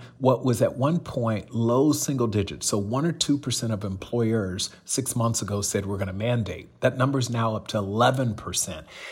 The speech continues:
And we're guessing that number is going to continue to rise because employees are asking for it,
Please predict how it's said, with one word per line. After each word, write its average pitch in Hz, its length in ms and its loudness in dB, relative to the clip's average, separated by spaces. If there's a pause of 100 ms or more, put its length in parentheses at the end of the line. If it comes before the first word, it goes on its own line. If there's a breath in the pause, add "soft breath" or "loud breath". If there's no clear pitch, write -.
(140 loud breath)
And 123 180 4
we're 135 160 8
guessing 127 560 4
that 104 240 -4
number 110 360 0
is 101 260 -4
going 104 220 -2
to 101 40 -6
continue 113 560 -2
to 101 80 -2
rise 104 400 0
because 90 260 -6
employees 113 640 2
are 156 100 0
asking 143 440 -2
for 139 260 0
it, 139 160 0